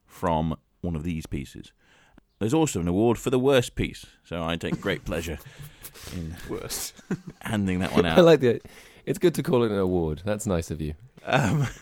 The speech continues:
Speaker 3: It's not, it's not like a slap in the face. It's, no, it's an award.
Speaker 1: Well, it's, it's, uh, recognition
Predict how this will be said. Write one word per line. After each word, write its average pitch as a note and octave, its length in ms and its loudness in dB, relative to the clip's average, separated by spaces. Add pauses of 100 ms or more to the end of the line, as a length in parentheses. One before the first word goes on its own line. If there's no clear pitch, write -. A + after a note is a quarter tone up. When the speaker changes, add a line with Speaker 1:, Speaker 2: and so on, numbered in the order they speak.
(240)
Speaker 3:
It's - 140 -8
not, - 160 -2
it's B2 160 -2
not C#3 160 2
like A2+ 160 2
a G2+ 40 0
slap G#2 400 0
in F#2+ 80 4
the F2 120 2
face. E2+ 280 2
It's, - 140 -10
no, A#2 100 2
it's G2 140 0
an A2 60 -2
award. A#2+ 460 2 (260)
Speaker 1:
Well, F3 100 -4
it's, - 140 -8
it's, - 280 -6
uh, B2 220 -2
recognition D3+ 640 -2